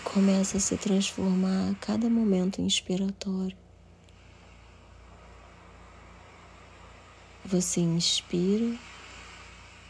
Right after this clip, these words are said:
entra o sopro de vida, você inspira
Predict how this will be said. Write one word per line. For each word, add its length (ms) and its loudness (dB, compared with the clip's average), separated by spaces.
entra 360 2
o 60 -4
sopro 600 -2
de 200 -4
vida, 520 -2
você 320 2
inspira 1000 2